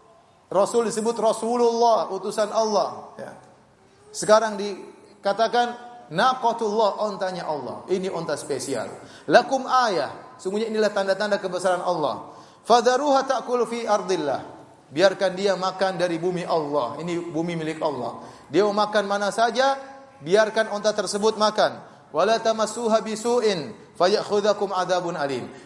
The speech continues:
Dan jangan ganggu dia sama sekali dengan gangguan apapun. Kalau kalian ganggu dia, maka akan menimpa kalian adab yang pedih. Mulailah orang-orang kaum Nabi Saleh, enggak enak juga kaum Samud. Ini onta ajaib, ya.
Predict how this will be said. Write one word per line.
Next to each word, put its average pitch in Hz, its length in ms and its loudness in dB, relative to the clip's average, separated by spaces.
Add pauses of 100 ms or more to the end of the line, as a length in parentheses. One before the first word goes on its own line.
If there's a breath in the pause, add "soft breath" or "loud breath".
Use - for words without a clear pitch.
(120)
Dan 170 160 0
jangan 185 320 0
ganggu 170 320 0
dia 175 240 -2
sama 160 240 -4
sekali 185 400 0 (160)
dengan 170 240 -4
gangguan 180 400 0
apapun. 180 560 0 (240 loud breath)
Kalau 175 240 -2
kalian 170 240 -2
ganggu 160 240 -2
dia, 269 560 2
maka 170 240 -2
akan 170 240 -4
menimpa 170 320 -4
kalian 165 240 -4
adab 147 240 -4
yang 160 240 -6
pedih. 113 320 -8 (2250)
Mulailah 147 480 4
orang-orang 139 400 0 (400)
kaum 135 400 0
Nabi 131 240 -8
Saleh, 160 320 0 (800)
enggak 147 240 -2
enak 143 160 -2
juga 147 240 0
kaum 123 160 -4
Samud. 104 400 -10
Ini 160 80 -8
onta 151 320 -2
ajaib, 135 400 -2
ya. 127 160 -12